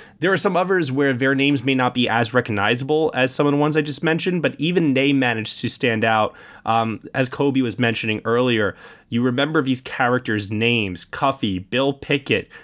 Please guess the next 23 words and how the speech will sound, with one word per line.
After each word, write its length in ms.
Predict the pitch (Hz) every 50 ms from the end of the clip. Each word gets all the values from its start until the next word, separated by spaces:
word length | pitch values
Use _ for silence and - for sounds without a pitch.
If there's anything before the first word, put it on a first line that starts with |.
| - - - _ _ _ _ _ 117
uh, 320 | 117 110 107 104 104 101
you 160 | 101 107 120 120
remember 840 | 123 120 123 131 139 147 151 139 135 131 123 120 117 113 - - _ _ _ -
the 240 | 123 113 117 120
characters 640 | - - - - 127 117 117 120 - - 117 110 113
like 140 | 110 101 -
Jim 480 | - - 143 131 127 131 127 123 117 113
Beckworth. 640 | - 127 123 - - 110 101 95 90 - - - - _ _ - - - - - - _ _
And 400 | - 139 151 147 147 147 139 131 _ _ -
it's 260 | 143 131 - - -
really 680 | 127 139 190 214 202 190 190 180 165 147 131 123 - _ _ _ _
fascinating 1000 | - - - 151 139 135 123 - - 135 127 120 113 110 107 104 98 98 98 104 - _ _ _ _ _ _ _ _ _
how 440 | - - - - 147 139 139 139 139
invested 600 | 127 127 117 107 120 113 - - - 131 113 104
I 160 | - 110 113
was 580 | 110 107 107 110 107 107 110 117 127 131 123 -
that 180 | 131 113 -
by 80 | - 120
the 80 | 117
time 220 | 113 - 131 131 131
we 80 | 127
get 200 | 120 127 120 120 -
to 360 | - - 120 113 110 107